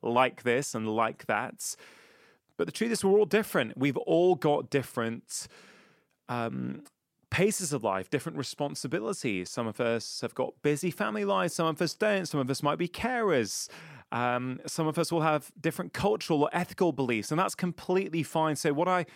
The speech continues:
always try and do in my books and in my podcast is share information, share ideas, but I want you to become the architects of your own health.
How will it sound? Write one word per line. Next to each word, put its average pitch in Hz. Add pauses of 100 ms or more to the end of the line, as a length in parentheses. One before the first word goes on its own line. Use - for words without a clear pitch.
(580)
always 208
try 143
and 120
do 117
in 104
my 104
books -
and 139
in 117
my 110
podcast 143
is 120
share 175
information, 104
share 156
ideas, 113 (840)
but 123
I 180
want 117
you 139 (200)
to 127
become 117
the 110
architects -
of 110
your 107
own 123
health. 92